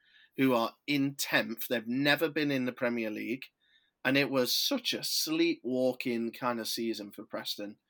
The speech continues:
Up until, I honestly would say, about <laughs> five weeks ago, when it started to look like they could mount a charge, and now they're two points off. So who wins this if this game is played in February? Sheffield United.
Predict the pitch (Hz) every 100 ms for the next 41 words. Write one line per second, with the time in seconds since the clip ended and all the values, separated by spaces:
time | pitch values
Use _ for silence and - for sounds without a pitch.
0 | _ _ _ 156 170 165 156 165 156 156
1 | 151 - 139 - 165 170 165 156 151 147
2 | 143 139 139 - - 143 147 131 139 135
3 | - 113 101 107 _ _ _ _ _ 127
4 | 127 123 120 - _ 143 - 143 135 117
5 | 127 131 131 127 123 120 127 120 120 120
6 | 117 113 - 120 107 123 131 139 139 139
7 | 139 156 143 151 147 - 175 - - -
8 | _ _ _ - - - 131 127 123 -
9 | _ _ _ - 170 165 151 151 151 147
10 | 147 - - 131 131 135 - 127 127 123
11 | - 139 131 123 120 117 113 - 120 110
12 | 107 123 151 120 113 113 110 107 107 113
13 | - 165